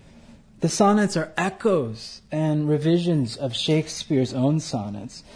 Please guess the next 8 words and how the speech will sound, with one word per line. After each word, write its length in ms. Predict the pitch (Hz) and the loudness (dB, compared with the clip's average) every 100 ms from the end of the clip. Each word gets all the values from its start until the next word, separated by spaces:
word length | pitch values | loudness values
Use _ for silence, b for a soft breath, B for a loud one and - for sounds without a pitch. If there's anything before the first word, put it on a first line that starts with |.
| B B | B B
In 80 | 143 | 2
fact, 260 | 165 170 | 4 4
Matthias, 720 | 165 151 160 170 175 160 143 143 | 4 2 2 4 4 2 0 -2
in 80 | |
an 100 | 135 | 0
interview, 360 | 135 139 143 139 | 0 0 0 0
has 120 | 127 | 0
described 600 | 127 - - 131 131 131 | -4 -4 0 2 2 0